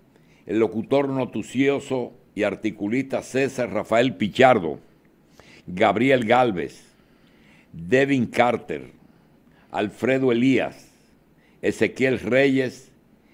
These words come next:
la estudiante Laura Princesa Bengoa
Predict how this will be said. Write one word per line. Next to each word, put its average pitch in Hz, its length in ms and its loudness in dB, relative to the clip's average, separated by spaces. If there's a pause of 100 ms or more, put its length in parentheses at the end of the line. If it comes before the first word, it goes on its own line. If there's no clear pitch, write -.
(360)
la 101 140 -4
estudiante 117 640 -2
Laura 120 440 0
Princesa 113 640 -2
Bengoa 117 720 -2